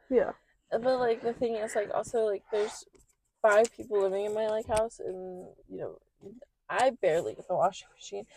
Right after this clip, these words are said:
Speaker 1: Yeah.
Speaker 2: Oh, and currently, I can't even use it because there's a freaking bird nest in our dryer ventilation system.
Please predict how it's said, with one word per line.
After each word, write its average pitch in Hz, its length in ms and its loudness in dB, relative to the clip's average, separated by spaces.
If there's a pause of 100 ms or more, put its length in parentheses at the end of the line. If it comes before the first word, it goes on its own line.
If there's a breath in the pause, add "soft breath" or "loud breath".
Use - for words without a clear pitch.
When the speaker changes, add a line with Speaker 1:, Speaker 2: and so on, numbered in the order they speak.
(140)
Speaker 1:
Yeah. 214 240 2
Speaker 2:
Oh, 208 100 12
and 247 220 10
currently, 269 580 6
I 135 140 8
can't 262 280 4
even 190 220 2
use 220 280 0
it 196 240 6
because 220 280 -2
there's 247 180 2
a 277 40 -4
freaking 233 520 6
bird 220 300 12
nest 202 380 4
in 220 120 4
our 185 180 10
dryer 180 580 8
ventilation 180 880 -4
system. 226 580 0